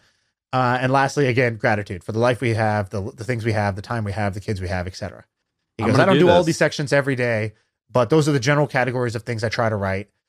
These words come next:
Speaker 1: Uh, it takes me just about thirty minutes if I'm not distracted." And, uh, you know, turn, you know, it's been a huge, like, win for me.
Speaker 2: Is it, like, a
Speaker 1: So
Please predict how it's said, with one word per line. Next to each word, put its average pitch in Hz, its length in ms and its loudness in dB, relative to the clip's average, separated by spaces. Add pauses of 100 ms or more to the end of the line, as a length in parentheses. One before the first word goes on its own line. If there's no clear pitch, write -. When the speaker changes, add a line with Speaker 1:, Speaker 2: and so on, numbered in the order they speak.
(240)
Speaker 1:
Uh, 110 160 -2
it 107 60 -8
takes 165 200 0
me 156 100 2
just 147 160 0
about 127 200 -2
thirty 147 240 2
minutes 123 300 -4
if 107 60 -10
I'm 113 120 -4
not 101 180 -6
distracted." 92 720 -8 (400)
And, 95 320 -4
uh, 92 120 2
you 90 120 -2
know, 95 200 -4 (500)
turn, 127 220 -6
you 117 80 -4
know, 107 80 0
it's 92 160 -6
been 117 180 0
a 101 120 2
huge, 95 480 -6
like, 90 180 -10
win 90 160 -10
for 90 140 -20
me. 156 80 4
Speaker 2:
Is 139 100 2
it, 175 140 4
like, 170 120 2
a 120 100 2
Speaker 1:
So - 120 -20